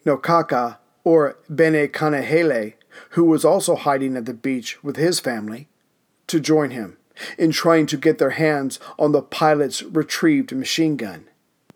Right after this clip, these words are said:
Nishikaichi had told Kahakila, through Harada, that he had enough bullets with him to kill everyone on the island. Kahakila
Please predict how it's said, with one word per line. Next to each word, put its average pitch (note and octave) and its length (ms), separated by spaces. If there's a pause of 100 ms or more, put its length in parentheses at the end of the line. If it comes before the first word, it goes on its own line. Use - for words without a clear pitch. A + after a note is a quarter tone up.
(340)
Nishikaichi D#3 840
had D#3 240
told E3 540
Kahakila, C#3 880 (360)
through D#3+ 340
Harada, D3 600 (400)
that E3 160
he D#3 100
had F3+ 260
enough D3+ 300
bullets D3 380
with E3+ 180
him A#2+ 320 (340)
to D#3 200
kill E3 440
everyone C#3 540 (460)
on C3+ 160
the A2 140
island. G2+ 460 (1300)
Kahakila F3 800